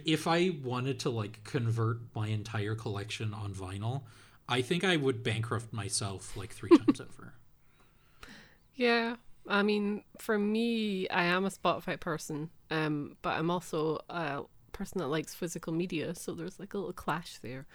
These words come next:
Speaker 2: But what, what I see it as, so I've got, like, mostly video game soundtracks on vinyl.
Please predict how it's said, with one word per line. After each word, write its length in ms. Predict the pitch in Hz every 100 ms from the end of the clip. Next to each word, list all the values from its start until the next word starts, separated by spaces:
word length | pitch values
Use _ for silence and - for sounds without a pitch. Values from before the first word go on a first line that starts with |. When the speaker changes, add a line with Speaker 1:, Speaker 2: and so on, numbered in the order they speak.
| - - - -
Speaker 2:
But 300 | 196 165 - _ _ _ - _ -
what, 340 | 139 - 202
what 140 | 185 160
I 140 | 190
see 260 | 196 175 156
it 40 |
as, 280 | 101 110 143
so 100 | 170
I've 180 | 147 -
got, 260 | 160 -
like, 320 | 151 135 - - - -
mostly 640 | 175 196 262 - 196 170
video 260 | 147 151
game 340 | 151 147 143 143 - - -
soundtracks 560 | - 156 - 151 -
on 140 | 160 143
vinyl. 360 | 139 135 135